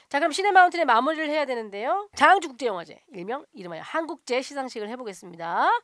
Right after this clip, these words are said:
영화 바스터즈 거친 녀석들, 배우, 소품, 미술, 각본, 액션,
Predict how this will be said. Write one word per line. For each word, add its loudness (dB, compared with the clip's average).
영화 0
바스터즈 2
거친 -2
녀석들, -6
배우, -2
소품, -8
미술, -10
각본, -6
액션, -10